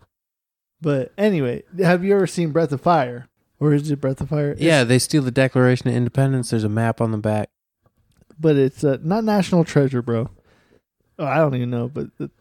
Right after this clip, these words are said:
Speaker 1: but here's the, um, Breath of Fire, or Reign of Fire. I'm sorry. It's got Christian Bale in it. It's, like, post-apocalyptic.
Speaker 2: Oh,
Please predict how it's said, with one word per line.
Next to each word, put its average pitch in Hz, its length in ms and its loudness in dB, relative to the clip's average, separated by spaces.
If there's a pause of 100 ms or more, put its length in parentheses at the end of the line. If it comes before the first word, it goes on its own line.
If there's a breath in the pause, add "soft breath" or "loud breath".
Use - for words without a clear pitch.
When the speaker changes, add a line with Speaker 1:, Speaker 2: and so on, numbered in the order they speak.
(500 loud breath)
Speaker 1:
but 208 200 0 (120)
here's 196 360 0
the, 165 300 2
um, 131 500 0 (200)
Breath 175 260 0
of 208 80 -4
Fire, 180 440 2
or 160 140 4
Reign 208 380 2
of 143 180 -6
Fire. 127 400 -6
I'm 151 240 -4
sorry. 123 400 -4
It's 127 140 -6
got 135 240 -2
Christian 156 380 -4
Bale 156 260 4
in 160 100 4
it. 156 120 2
It's, 147 140 -2
like, 131 140 -2
post-apocalyptic. 151 1120 2
Speaker 2:
Oh, 135 440 0